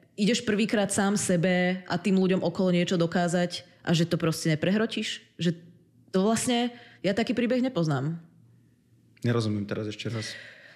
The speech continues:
Speaker 1: No, ty si hovoril, že do Zaragozy si dal veľa. Že to
Speaker 2: Áno.
Speaker 1: bolo niekedy aj, aj, dá sa povedať, nad rámec toho, čo by bolo možno niekedy zdravé.
Speaker 2: Mhm.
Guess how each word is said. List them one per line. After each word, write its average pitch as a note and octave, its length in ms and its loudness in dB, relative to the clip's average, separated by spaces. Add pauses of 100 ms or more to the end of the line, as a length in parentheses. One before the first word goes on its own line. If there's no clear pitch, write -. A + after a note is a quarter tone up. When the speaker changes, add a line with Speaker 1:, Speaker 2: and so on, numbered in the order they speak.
(200)
Speaker 1:
No, F3 240 2
ty - 80 -2
si D#4 160 0
hovoril, D4 320 0
že A#3+ 120 2 (360)
do F3+ 160 2
Zaragozy A3 380 2
si - 100 -2
dal F#3 160 2
veľa. D#3 320 2
Že G#3 160 2
to - 80 2
Speaker 2:
Áno. - 20 2
Speaker 1:
bolo C#4+ 140 2
niekedy F#3+ 400 2
aj, G3 400 -2
aj, F#3 120 2 (280)
dá E3+ 160 0
sa G3 80 -2
povedať, F#3+ 260 2
nad F3 220 2
rámec F3+ 320 2
toho, F3+ 320 0
čo E3+ 160 -2
by E3+ 80 2
bolo E3+ 320 2
možno E3 560 2
niekedy D#3+ 340 0
zdravé. F3+ 480 0
Speaker 2:
Mhm. B2+ 240 0